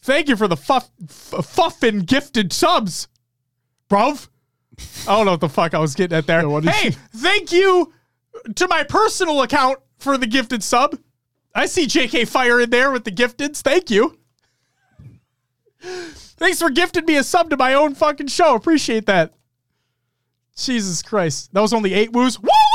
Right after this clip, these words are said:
Speaker 1: woo! There you go, Ronan. Was that enough? I thought I did ten. God damn it.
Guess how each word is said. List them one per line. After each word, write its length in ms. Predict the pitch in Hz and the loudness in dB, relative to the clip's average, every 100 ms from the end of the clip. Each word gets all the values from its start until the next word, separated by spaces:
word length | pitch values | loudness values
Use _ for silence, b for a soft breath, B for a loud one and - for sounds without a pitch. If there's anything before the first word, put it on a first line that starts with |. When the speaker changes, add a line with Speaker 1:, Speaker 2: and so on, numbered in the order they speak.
| 906 880 740 539 | 4 4 4 2
Speaker 1:
woo! 100 | 254 | 2
There 180 | 190 202 | 2 2
you 60 | |
go, 220 | 190 190 165 | 2 2 2
Ronan. 360 | 156 156 160 | 2 0 -2
Was 140 | 156 147 | -2 0
that 200 | 180 175 | -2 0
enough? 280 | 190 180 - | 0 -2 -4
I 100 | 196 | -4
thought 160 | 196 135 | -2 -4
I 80 | |
did 160 | 123 123 | -6 -8
ten. 240 | 139 135 - _ _ _ _ _ _ _ _ _ _ _ _ _ _ _ _ _ _ _ _ _ 147 | -8 -10 -12 _ _ _ _ _ _ _ _ _ _ _ _ _ _ _ _ _ _ _ _ _ -6
God 240 | 165 139 | -4 -2
damn 220 | 139 139 | -4 -4
it. 100 | 165 | -6